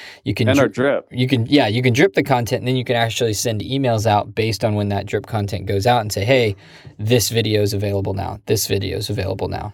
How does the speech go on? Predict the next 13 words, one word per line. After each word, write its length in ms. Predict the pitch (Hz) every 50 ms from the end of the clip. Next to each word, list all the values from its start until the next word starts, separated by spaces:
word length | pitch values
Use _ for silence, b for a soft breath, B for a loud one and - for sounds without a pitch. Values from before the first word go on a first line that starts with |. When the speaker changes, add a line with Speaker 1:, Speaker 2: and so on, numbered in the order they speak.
| _
Speaker 1:
or, 160 | - 113 110 104
"This 300 | 98 107 101 - - - - -
course," 360 | - - - 107 92 98 - -
or, 60 | 101
"This 180 | 101 104 -
lesson," 340 | - 101 95 - - 92 95
or 60 | 92
whatever 360 | 92 104 104 107 104 104 98 95
it 80 | 101
is, 240 | 101 98 98 - - B B B B B B B B
is 120 | 123 113
available 380 | 110 104 107 104 101 98 101 101
now. 300 | 98 95 101 117 127 -